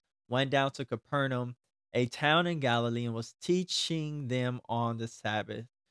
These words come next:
They were astounded at his teaching because his, his message had authority. In the synagogue, there was a man with an unclean, demonic spirit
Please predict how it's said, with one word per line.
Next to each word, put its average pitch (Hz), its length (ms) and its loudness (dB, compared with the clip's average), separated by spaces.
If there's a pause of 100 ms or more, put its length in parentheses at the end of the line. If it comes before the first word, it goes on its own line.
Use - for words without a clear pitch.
(280)
They 131 160 6
were 131 160 4
astounded 156 640 4
at 113 140 0
his 117 100 -8
teaching 113 380 -4
because 117 580 0
his, 123 400 -2 (140)
his 151 320 4
message 123 400 -2
had 117 160 -2
authority. 113 540 0 (480)
In 139 140 -2
the 127 100 -2
synagogue, 139 800 2 (600)
there 135 300 4
was 139 340 4
a 123 180 2
man 151 460 0
with 135 220 0
an 117 140 -4 (140)
unclean, 151 1080 0 (280)
demonic 131 800 -2 (220)
spirit 113 760 0